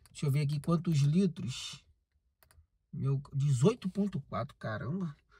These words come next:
Guarda aí os duzentos e dezenove, gente. Dezoito, não. Dezenove ponto quatro vezes três vírgula meia nove. Setenta e um reais.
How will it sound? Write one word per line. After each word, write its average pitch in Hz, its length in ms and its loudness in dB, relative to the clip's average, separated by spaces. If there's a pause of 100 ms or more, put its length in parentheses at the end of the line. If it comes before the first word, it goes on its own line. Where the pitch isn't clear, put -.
(300)
Guarda 254 260 10
aí 254 60 4
os 226 40 0
duzentos 202 360 0
e 185 40 -4
dezenove, 151 440 4
gente. 135 360 0
Dezoito, 175 800 4
não. 143 240 4
Dezenove 165 540 0
ponto 165 320 -4
quatro 165 480 2
vezes 156 840 -2 (800)
três 151 240 2
vírgula 151 340 2
meia 147 220 4
nove. 127 420 0 (560)
Setenta 180 840 -4
e 170 160 4
um 185 180 0
reais. 123 1000 -2